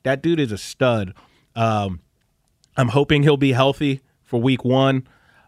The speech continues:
Uh, I think he will, but I think you're gonna see him snatching a lot of passes this year.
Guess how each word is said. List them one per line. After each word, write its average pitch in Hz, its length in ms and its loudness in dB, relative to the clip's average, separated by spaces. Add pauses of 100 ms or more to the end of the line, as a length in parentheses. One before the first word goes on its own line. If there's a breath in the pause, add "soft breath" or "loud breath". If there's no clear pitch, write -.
Uh, 117 400 -2
I 120 100 -6
think 139 320 -6
he 135 80 -2
will, 127 360 0
but 117 280 -4 (480 soft breath)
I 131 120 -2
think 165 200 -2
you're 147 120 -2
gonna 139 180 0
see 139 220 -2
him 127 140 0
snatching 127 640 -2
a 110 60 -2
lot 120 400 0
of 120 100 -2
passes 113 560 -4
this 104 240 -6
year. 98 280 -4